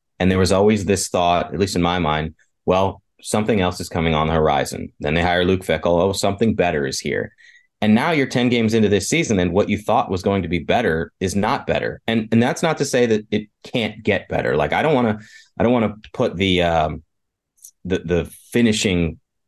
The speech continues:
touch on what Luke's tenure is here. That's not fair. He's got years, but I think it's just, it feels more desperate because what you thought was going to work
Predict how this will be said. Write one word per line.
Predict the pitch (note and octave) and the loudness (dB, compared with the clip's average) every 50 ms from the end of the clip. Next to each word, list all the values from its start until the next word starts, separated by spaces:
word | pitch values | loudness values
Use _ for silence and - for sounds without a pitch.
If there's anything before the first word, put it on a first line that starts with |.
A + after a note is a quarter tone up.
| _ _ - | _ _ -12
touch | - - A2+ F2+ - - - - - - | -6 -4 -4 -4 -4 -6 -10 -14 -12 -8
on | - D#2 E2 E2+ D#2+ D2+ D2 - | -4 -4 -2 -2 -2 -2 -4 -4
what | - E2+ F2+ F2 - - | -2 0 0 0 0 0
Luke's | D#2+ F#2 F#2 F2 - - | 0 0 0 0 -2 -4
tenure | - - - G2 G2 G2 D#2+ - | -4 -4 -2 -2 0 0 0 0
is | A1+ G#1+ - | -2 -4 -4
here. | - D#2 A#1+ G#1 | -4 -4 -4 -2
That's | - D#2+ E2+ - - | -2 -2 -2 -2 -2
not | G2 F2 D2+ C#2 | -2 -2 -4 -4
fair. | - - E2+ E2+ C2+ B1+ | -4 -2 -2 -2 -2 -2
He's | D2 F2 F2 E2+ - | -2 -4 -4 -6 -6
got | - - F2+ F#2 F2 - - - | -4 -4 -2 -2 -2 -4 -4 -2
years, | E2+ F2+ F2 D2 C#2+ - - | 0 0 2 0 0 -4 -4
but | - F#2 F2 - - - - - - - - - _ _ _ _ - | -2 0 0 0 -2 -6 -18 -20 -20 -20 -20 -20 _ _ _ _ -6
I | G#2 | -4
think | G#2+ - C3+ C#3 C3+ | -2 -2 -2 -2 -2
it's | D3 A2 - | -2 -4 -4
just, | - B2 A2+ - - - | -4 -4 -4 -4 -6 -8
it | G#2+ G#2+ | -8 -4
feels | - C3 C3 C#3+ D3 C3+ | 0 2 2 2 2 2
more | C3 A#2+ | 0 0
desperate | G#2+ F#2+ F#2+ G2 F#2+ - - F#2 - | 0 0 0 -2 -2 -2 -4 -2 -2
because | - F2+ - F#2+ E2+ E2+ | -4 -2 -2 -2 -2 0
what | D#2 E2+ F#2 D#2+ | 0 0 0 0
you | E2 D#2+ | -2 -4
thought | - - F#2 G2+ - - | -2 0 0 0 0 0
was | F#2+ E2+ - | -2 -4 -2
going | - F2 F2 F2+ E2+ | -2 -2 0 0 -2
to | - D#2+ | -2 -2
work | D#2 D#2+ D#2 D2 C#2+ C2+ - - | 0 0 0 0 0 -4 -8 -14